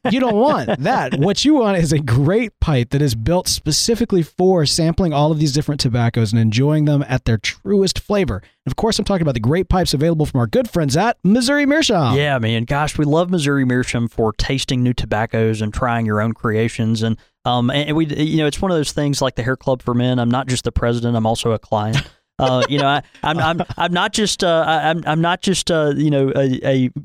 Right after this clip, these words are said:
Speaker 2: thankful spokesman for Missouri Meerschaum, but, uh, I'm also, uh, also a user, right? And
Speaker 1: Right.
Speaker 2: so, uh, you know, when you're trying new blends,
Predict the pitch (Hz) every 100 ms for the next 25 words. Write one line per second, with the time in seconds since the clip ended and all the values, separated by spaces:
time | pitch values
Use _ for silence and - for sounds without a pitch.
0 | 156 165 160 - 151 - 139 139 156 139
1 | 147 139 127 139 135 135 135 139 131 120
2 | 117 113 127 127 135 - 131 123 113 _
3 | - 117 147 160 180 143 139 160 117 98
4 | 98 110 120 127 143 117 127 117 - _
5 | - 123 113 135 131 143 139 135 - 190
6 | 220 165 139 123 143 127 117 107